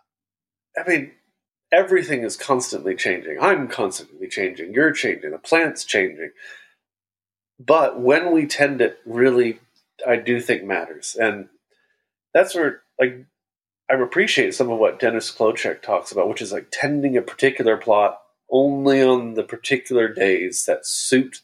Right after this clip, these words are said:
that, the coming plant that you're going to put there, and then disturbing the soil repeatedly in those ways. I really like that idea. Um, I can't always afford that because I have to wait till, you know, it's not raining,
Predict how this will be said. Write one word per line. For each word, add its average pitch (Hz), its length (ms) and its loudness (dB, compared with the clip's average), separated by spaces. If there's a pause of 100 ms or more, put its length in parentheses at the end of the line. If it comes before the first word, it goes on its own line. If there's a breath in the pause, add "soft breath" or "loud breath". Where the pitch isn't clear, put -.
that, - 300 0
the 123 80 -2
coming 120 400 -2
plant 107 300 -4
that 92 140 -8
you're 101 120 -10
going 92 180 -4
to 90 60 -8
put - 240 -4
there, 85 240 -2 (460 loud breath)
and 110 120 -2
then 101 140 0
disturbing 107 540 0
the 104 80 0
soil 101 420 2
repeatedly 110 720 -4 (340 loud breath)
in 95 160 -6
those 95 320 0
ways. 107 400 0 (680)
I 127 80 4
really 131 360 4
like 110 300 2
that 82 160 -2
idea. 69 300 -12 (920)
Um, 104 540 0 (280)
I 127 120 2
can't - 320 -4
always 98 460 0
afford 180 420 0
that 101 240 2
because 110 240 -8
I 107 60 4
have 107 140 0
to 104 80 -4
wait 101 320 -2
till, 98 500 0 (140)
you 101 120 -8
know, 90 60 -4
it's - 140 -12
not 101 240 0
raining, 110 560 0